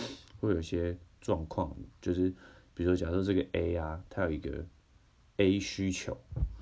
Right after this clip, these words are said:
A 需求，比如说他，比如说他就是，呃，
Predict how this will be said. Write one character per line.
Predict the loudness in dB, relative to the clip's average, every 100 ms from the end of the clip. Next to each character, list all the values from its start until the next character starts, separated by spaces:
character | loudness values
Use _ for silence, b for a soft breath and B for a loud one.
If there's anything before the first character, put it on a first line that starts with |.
| B B B B B -6 -2
A | -2
需 | 0 -2
求， | -2 -6 -4
比 | -6
如 |
说 | -2 -2 -2
他， | -2 -4 -2 -6 -8 -20 -20 -20 -20 -20 -20 _ -20 _ _ -20 _ -20 -20 -20 B B B -6
比 |
如 | -2
说 | 0 -2
他 | -2
就 | -2 -2
是， | -2 -2 -2 -4 -6 -10 -10
呃， | -8 -6 -6 -8